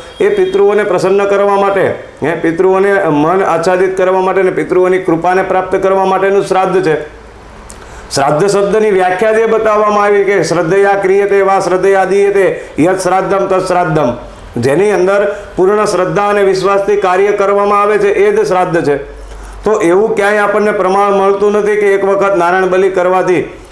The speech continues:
પ્રતિવર્ષ તમે નારાયણ બલિ કરી શકો છો. જેમ આપણા ઘરે કોઈ સારો દિવસ કે સ-, કોઈ સારો, અ, બર્થડે આવતો હોય, કોઈ જન્મતિથિ આવતી હોય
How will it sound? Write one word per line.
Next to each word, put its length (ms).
પ્રતિવર્ષ 540
તમે 340
નારાયણ 320
બલિ 220
કરી 240
શકો 280
છો. 280
જેમ 220
આપણા 300
ઘરે 240
કોઈ 200
સારો 340
દિવસ 340
કે 200
સ-, 240
કોઈ 160
સારો, 340
અ, 360
બર્થડે 360
આવતો 280
હોય, 160
કોઈ 180
જન્મતિથિ 600
આવતી 280
હોય 260